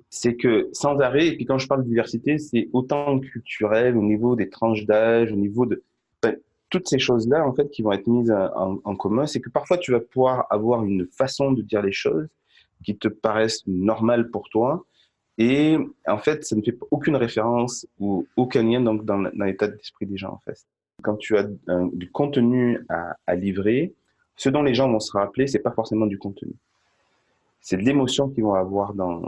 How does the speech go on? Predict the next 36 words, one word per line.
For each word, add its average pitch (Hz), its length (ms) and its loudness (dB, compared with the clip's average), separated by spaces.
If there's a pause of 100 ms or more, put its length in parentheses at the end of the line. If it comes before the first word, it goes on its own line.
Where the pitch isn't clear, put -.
dans, 87 280 -10 (320)
dans, 82 300 -10 (760)
pendant 95 200 0
la 90 80 0
présentation. 90 600 -6 (640)
Euh, - 120 -4
c'est - 180 -8
ce - 120 -14
qu'ils 139 140 0
ont 127 100 2
ressenti. 110 440 0
Est-ce - 160 -8
que 143 80 2
la 143 80 6
personne, 123 480 2
le, 101 180 0
le 98 80 0
présentateur, 98 540 0
a 98 60 2
été 98 340 0
marin, 98 360 2
il 98 80 2
a 87 60 0
fait 95 140 -8
des 90 160 -2
jokes 104 260 2
toutes - 240 -14
les 90 80 0
cinq 92 160 -2
minutes, 98 320 0 (420)
qui 135 200 0
a 127 120 0
fait 170 140 4
justement 123 420 0
que 139 120 -4
tu - 180 -14